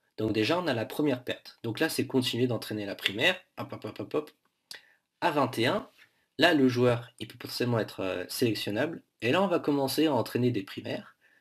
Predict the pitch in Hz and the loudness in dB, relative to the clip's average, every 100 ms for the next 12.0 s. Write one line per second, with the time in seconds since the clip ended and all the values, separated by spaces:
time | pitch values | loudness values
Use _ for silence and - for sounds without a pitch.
0 | _ _ 139 185 - 160 156 - - - | _ _ 4 6 6 4 2 0 -12 -20
1 | _ _ _ _ _ _ _ _ - 165 | _ _ _ _ _ _ _ _ 0 2
2 | 175 156 127 120 135 160 - 196 196 160 | 4 4 2 2 2 2 4 4 4 4
3 | 151 139 - 131 - 160 170 117 - 123 | 4 2 0 -2 0 -2 2 0 0 0
4 | 175 - - _ _ - 160 175 156 147 | -2 -6 -20 _ _ 0 2 4 2 2
5 | 180 139 104 - - 170 - 143 123 127 | 2 2 0 -4 -8 -8 -4 -2 4 4
6 | 120 - 139 127 117 139 185 - - _ | 2 0 0 2 4 4 2 -6 -20 _
7 | _ - 117 147 151 143 - - - - | _ -2 2 2 2 -2 -6 -8 -4 4
8 | 175 147 117 107 127 147 147 98 104 104 | 6 6 2 0 2 2 2 -2 -2 -2
9 | 107 151 156 - 95 104 127 - _ - | 0 0 -2 -8 -4 -2 -2 -4 _ -2
10 | 147 139 127 127 123 101 - - - - | -2 -4 -2 -2 -2 -6 -6 -6 -6 -8
11 | - _ 110 113 160 151 131 113 - | -12 _ -2 2 2 2 0 0 -6